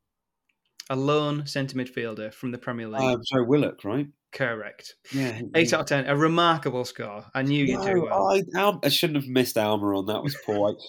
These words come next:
Speaker 2: I, I can't believe we got Almiron in the same window as Barreca.
Speaker 1: <laughs> Yeah.
Speaker 2: That's
Speaker 1: What a
Speaker 2: separated
Speaker 1: legend.
Speaker 2: by a year in my mind.
Speaker 1: Number twenty-three, the best ever. Um,
Speaker 2: Yeah,
Speaker 1: now
Speaker 2: again.
Speaker 1: then, now that I've tortured you, let's get back onto familiar,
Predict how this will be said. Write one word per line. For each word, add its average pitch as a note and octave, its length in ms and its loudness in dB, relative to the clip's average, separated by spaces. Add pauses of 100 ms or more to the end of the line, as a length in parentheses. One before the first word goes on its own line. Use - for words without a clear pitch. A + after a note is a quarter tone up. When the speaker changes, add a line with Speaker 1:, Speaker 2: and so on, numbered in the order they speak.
(140)
Speaker 2:
I, C#3+ 40 4
I - 40 8
can't A3 220 6
believe F#3 160 4
we E3 60 -2
got D3 120 4
Almiron E3 320 0
in D3+ 60 0
the D3+ 100 0
same D#3 240 2
window C#3+ 360 2
as C#3 140 0
Barreca. C3 840 -4 (180)
Speaker 1:
<laughs> D3+ 80 -4 (420)
Yeah. F3 100 2 (320)
Speaker 2:
That's - 140 -8
Speaker 1:
What E3+ 100 0
a - 40 -2 (100)
Speaker 2:
separated D#3 240 4
Speaker 1:
legend. C#3 320 6
Speaker 2:
by C3 100 6
a C3 80 6
year C#3+ 260 6
in A#2+ 140 0
my A2 160 -2
mind. G#2+ 420 -8 (400)
Speaker 1:
Number D3 220 -2
twenty-three, D3 800 -2 (360)
the A#2 80 -10
best C#3+ 340 0
ever. A#2+ 320 -4 (680)
Um, E3+ 480 2 (280)
Speaker 2:
Yeah, - 220 -2
Speaker 1:
now C#3+ 180 4
Speaker 2:
again. - 40 0
Speaker 1:
then, A2 220 -8 (1080)
now E3+ 160 8
that E3+ 160 10
I've D3+ 140 4
tortured C3+ 440 0
you, A#2 220 -6
let's C#3+ 220 -2
get C3+ 180 2
back B2+ 220 -6
onto A#2+ 360 -6
familiar, A2+ 540 -10